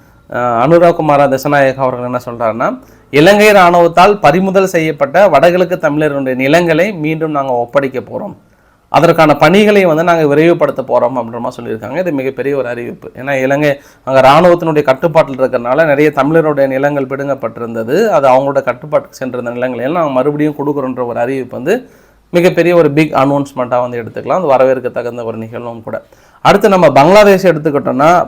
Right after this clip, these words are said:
பங்களாதேஷ்ல ஏற்கனவே அமெரிக்கா வந்து தடைகளை விதிச்சிட்டாங்க. இனி வந்து அவங்களுக்கு எந்த எய்டும் கிடையாது,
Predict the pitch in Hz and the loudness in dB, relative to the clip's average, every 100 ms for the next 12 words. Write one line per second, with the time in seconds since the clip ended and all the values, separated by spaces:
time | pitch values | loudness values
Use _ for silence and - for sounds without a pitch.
0 | 127 151 180 175 160 165 156 151 151 156 | 2 4 4 4 2 0 0 0 0 -2
1 | 160 156 120 - _ _ _ _ _ - | 0 -2 -4 -14 _ _ _ _ _ -2
2 | 151 180 185 165 147 131 156 175 139 131 | 2 4 4 4 2 2 2 2 2 2
3 | 147 165 160 143 135 - 123 123 - - | 4 4 4 2 -2 -2 -2 -2 -8 -8
4 | 143 165 147 156 156 147 139 139 151 156 | -2 0 2 2 2 2 2 0 2 4
5 | 151 147 147 131 127 123 196 | 4 2 0 0 0 2 0